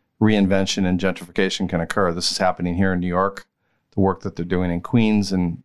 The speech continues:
throughout the better part of, of a few boroughs here.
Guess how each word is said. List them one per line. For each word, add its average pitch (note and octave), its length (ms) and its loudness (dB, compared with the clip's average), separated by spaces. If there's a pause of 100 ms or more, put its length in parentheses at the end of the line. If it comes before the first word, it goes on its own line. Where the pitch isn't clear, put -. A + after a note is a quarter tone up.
throughout F2+ 320 0
the F2 300 -2 (340)
better A2 400 0
part G2 220 0
of, F2+ 180 -4
of F2+ 200 -2
a F2 180 2
few G2+ 280 -4
boroughs F2+ 560 -2 (260)
here. A2+ 440 0